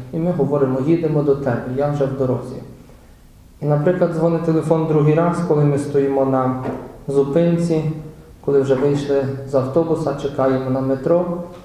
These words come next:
і теж цій людині відповідаємо: "Ми ще їдемо до тебе, хоча стоїмо на місці". Чекаємо. І це очікування, ми теж не кажемо, що я зараз перестав їхати, через дві минути знову буду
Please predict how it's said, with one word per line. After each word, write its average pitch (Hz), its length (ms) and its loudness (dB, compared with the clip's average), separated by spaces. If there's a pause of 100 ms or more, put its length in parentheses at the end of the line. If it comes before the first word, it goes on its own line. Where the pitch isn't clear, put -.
(360)
і 160 60 -4
теж 165 460 -2 (440)
цій 147 160 -2
людині 156 340 2
відповідаємо: 156 1000 0 (380)
"Ми 180 300 2 (240)
ще 151 240 0
їдемо 151 320 2
до 127 140 -2
тебе, 123 260 -2 (120)
хоча 147 280 -4
стоїмо 143 440 -2
на 143 120 -6
місці". - 480 -8 (1000)
Чекаємо. 127 680 -4 (100)
І 151 340 0
це 165 180 2
очікування, 151 720 0
ми 160 60 -2
теж 220 220 2
не 139 260 0
кажемо, 156 380 0 (100)
що 135 180 2 (440)
я 143 380 0 (240)
зараз 143 340 0
перестав 139 720 0
їхати, 127 520 0 (400)
через 139 180 0
дві 147 180 0
минути 165 340 2
знову 147 240 0
буду 123 180 -4